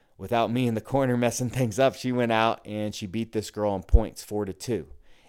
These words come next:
And it was, I mean, honestly,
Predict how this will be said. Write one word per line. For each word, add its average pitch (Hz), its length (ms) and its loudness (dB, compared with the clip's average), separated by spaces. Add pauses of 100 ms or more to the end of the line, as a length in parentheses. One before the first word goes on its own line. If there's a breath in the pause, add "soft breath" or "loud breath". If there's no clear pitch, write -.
(160 soft breath)
And 107 580 -4
it 120 240 -2
was, 113 720 0
I - 100 -12
mean, 117 180 -6
honestly, 127 760 -6